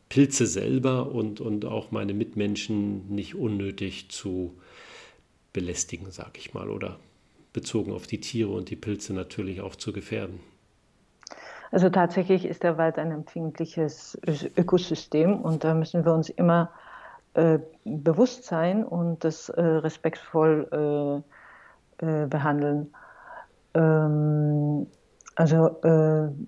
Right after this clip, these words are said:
Speaker 2: Pilze, äh, dürfen wir auch nicht unbegrenzt sammeln. Äh, wir dürfen die für den Eigenbedarf sammeln. Und,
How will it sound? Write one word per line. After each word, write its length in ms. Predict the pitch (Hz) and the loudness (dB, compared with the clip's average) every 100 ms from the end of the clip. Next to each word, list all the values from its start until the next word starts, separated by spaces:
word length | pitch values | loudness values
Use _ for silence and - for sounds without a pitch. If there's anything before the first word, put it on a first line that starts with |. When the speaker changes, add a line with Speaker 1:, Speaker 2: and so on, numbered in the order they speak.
| - _ _ 165 139 | -16 _ _ -4 0
Speaker 2:
Pilze, 360 | - 190 190 185 | 4 4 4 4
äh, 640 | 175 175 - 160 160 160 | 6 4 0 -6 -2 -2
dürfen 340 | 160 175 175 170 | 0 0 2 0
wir 160 | 170 | 0
auch 200 | 165 156 | 0 -2
nicht 340 | 175 175 - - _ _ _ - | -2 -2 -6 -18 _ _ _ 2
unbegrenzt 720 | 185 165 160 165 156 - - | 4 4 2 0 0 -2 -4
sammeln. 520 | 160 165 214 262 - - _ _ _ _ _ _ _ | -2 2 6 6 4 -16 _ _ _ _ _ _ _
Äh, 300 | - 165 165 | -2 2 4
wir 140 | 147 165 | 4 4
dürfen 300 | 165 - 170 | 4 2 0
die 140 | 160 | 0
für 160 | - 160 | 0 0
den 180 | 147 143 | 2 4
Eigenbedarf 800 | 151 165 190 196 190 196 214 - | 4 4 4 4 4 4 2 0
sammeln. 480 | - 214 226 294 - - _ _ - - - _ _ - | 0 4 6 4 2 -14 _ _ -20 -20 -20 _ _ -4
Und, 720 | 170 170 170 175 175 170 - | 2 4 6 6 6 4 -4